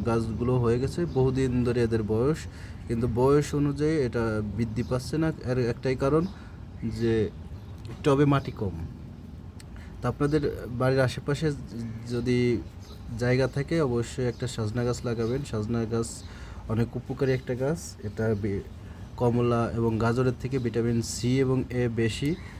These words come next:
দুধের থেকে, দুধের থেকেও বেশি ক্যালোরি এবং অন্য অন্য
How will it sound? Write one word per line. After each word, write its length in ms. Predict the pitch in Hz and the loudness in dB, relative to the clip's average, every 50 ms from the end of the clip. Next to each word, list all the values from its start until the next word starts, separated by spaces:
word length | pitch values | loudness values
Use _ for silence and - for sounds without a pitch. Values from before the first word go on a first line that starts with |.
| - - - 110 | -12 -10 -2 0
দুধের 220 | 120 123 127 131 127 131 | 2 4 4 2 2 0
থেকে, 400 | - 143 135 - 151 147 151 143 139 - - - - - - - - 107 117 113 | -2 -4 -2 0 0 0 0 0 -2 -6 -14 -18 -18 -18 -16 -10 -8 -6 -2 0
দুধের 220 | 123 123 127 131 127 - | 0 2 2 0 0 -2
থেকেও 300 | - 143 - - 156 151 | -4 -4 0 0 0 2
বেশি 280 | 147 139 131 123 - 131 | 4 2 2 2 0 -2
ক্যালোরি 460 | 120 131 127 127 131 135 143 160 190 - - - - - - - - - - | 0 2 4 4 4 4 2 0 0 -2 -6 -12 -16 -16 -16 -16 -16 -8 -6
এবং 280 | 107 110 117 120 117 117 | -2 0 0 0 2 2
অন্য 220 | 117 131 135 139 139 | 2 4 4 4 4
অন্য 480 | 139 139 139 139 139 135 135 123 95 | 4 4 4 4 4 4 2 0 -2